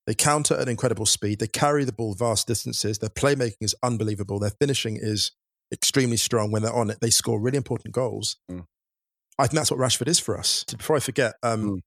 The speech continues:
Speaker 1: a shout for Jesse Lingard, actually.
Speaker 2: Oh, gosh, Moose. Yeah.
Speaker 1: Only because it looks like
Speaker 2: Yeah.
Speaker 1: his time at United will be coming to an end. Um, but this is nothing to be sad about. I know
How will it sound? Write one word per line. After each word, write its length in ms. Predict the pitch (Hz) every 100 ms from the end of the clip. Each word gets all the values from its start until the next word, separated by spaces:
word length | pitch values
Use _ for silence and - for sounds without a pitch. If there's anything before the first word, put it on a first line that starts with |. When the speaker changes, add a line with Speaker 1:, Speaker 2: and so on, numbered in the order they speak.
| _ -
Speaker 1:
a 40 |
shout 260 | - 156 151
for 60 | 123
Jesse 260 | 131 -
Lingard, 360 | 131 139 117 98
actually. 300 | 104 - 117
Speaker 2:
Oh, 260 | 110 104 95 -
gosh, 300 | 107 - 101
Moose. 420 | 92 90 - - -
Yeah. 80 |
Speaker 1:
Only 120 | 156 143
because 380 | 143 139 - - _ -
it 80 | 151
looks 180 | - 139
like 80 |
Speaker 2:
Yeah. 60 | 104
Speaker 1:
his 100 | 120
time 260 | - 139 131
at 80 |
United 340 | 120 131 139 123
will 60 |
be 80 | 110
coming 240 | 113 117 113
to 100 | 117
an 60 | 123
end. 420 | 113 - 98 - _ -
Um, 360 | 127 113 113 - _ _ _ _ _ _ - -
but 120 | 180
this 180 | 170 175
is 100 | 165
nothing 340 | 180 180 170 147
to 120 | 156
be 180 | 147 151
sad 400 | - 147 156 143
about. 260 | 113 104
I 60 | 135
know 120 | 156